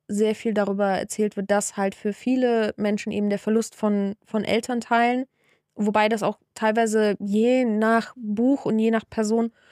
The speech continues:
auch verschieden ausgerichtet wird, dass der Verlust von der Vaterfigur nochmal viel intensiver sein kann,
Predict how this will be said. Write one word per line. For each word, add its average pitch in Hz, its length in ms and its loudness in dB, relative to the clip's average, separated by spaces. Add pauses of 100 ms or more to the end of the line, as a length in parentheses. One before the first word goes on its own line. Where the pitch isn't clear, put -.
(200)
auch 208 100 -4
verschieden 247 400 -2
ausgerichtet 233 600 -2
wird, 220 260 0 (380)
dass 214 220 -2
der 214 140 2
Verlust 226 500 -2
von 240 120 -2
der 220 80 0
Vaterfigur 226 680 0
nochmal 208 260 -2
viel 233 160 -2
intensiver 226 540 0
sein 214 260 0
kann, 214 440 -2